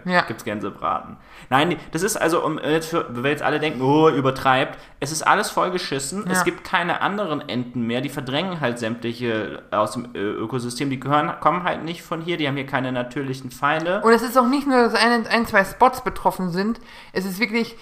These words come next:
Speaker 1: von der Europabrücke, also hinten von der A fünf, Gutleuviertel, da sind die in Niederrad ohne Ende. Dann hast du die, äh, ich bin am Westpark in so einem Outdoor-Sportkurs.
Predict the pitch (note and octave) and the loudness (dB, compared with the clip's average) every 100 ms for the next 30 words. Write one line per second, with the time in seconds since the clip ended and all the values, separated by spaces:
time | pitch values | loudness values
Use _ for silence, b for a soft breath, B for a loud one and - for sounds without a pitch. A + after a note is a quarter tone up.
0 | B - G#3 - G#3+ A3 B3+ C#4 B3 B3 | B -2 4 6 6 6 6 6 6 2
1 | G#3 G#3+ A#3 G#3 A3+ G3+ F3 - B3+ D4 | 4 2 2 2 4 4 4 0 0 0
2 | - B3 B3 C4 C4 C#4 C#4 D#4+ F4+ b | -4 -2 4 4 4 -2 -2 -6 -8 b
3 | b - G3 A#3 C#4+ D4+ D#4 B3+ A#3+ C#4 | b 0 4 6 4 -2 -2 0 2 4
4 | D4 D4 D#4+ D#4+ C4 C#4+ D4 D#4+ F4 F4+ | 4 4 0 2 -2 0 -2 -2 -4 -4
5 | B B A#3+ A#3+ C#4 - A3 A3+ A#3+ A#3+ | B B 2 4 4 2 0 0 0 -2
6 | - G#3 G3+ G#3 B3+ A#3 A#3 B3 B3+ A#3+ | 2 4 2 0 2 2 2 0 0 -2
7 | G3+ G#3 G3+ - A#3+ B3+ B3+ - B3 B3+ | -2 -4 -2 0 0 0 -4 -2 -2 -2
8 | - D4 D#4+ | 0 2 2